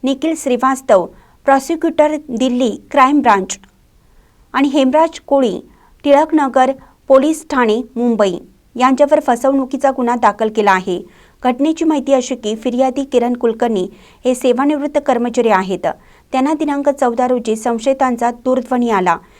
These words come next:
त्यांनी "आम्ही पोलीस अधिकारी असल्याचं बतावणी करून मनी लॉन्ड्रिंग प्रकरणी तुम्हाला अटक होऊ शकते," अशी फिर्यादी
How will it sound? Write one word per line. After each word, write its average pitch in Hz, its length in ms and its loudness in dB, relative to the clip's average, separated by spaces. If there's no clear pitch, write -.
त्यांनी 285 200 2
"आम्ही 254 320 0
पोलीस 254 420 -2
अधिकारी 240 420 -2
असल्याचं 226 480 -2
बतावणी 254 420 0
करून 214 280 0
मनी 269 320 2
लॉन्ड्रिंग 254 420 2
प्रकरणी 254 560 -2
तुम्हाला 247 320 0
अटक 247 300 -2
होऊ 233 120 2
शकते," 233 400 -4
अशी 262 320 -4
फिर्यादी 247 680 -2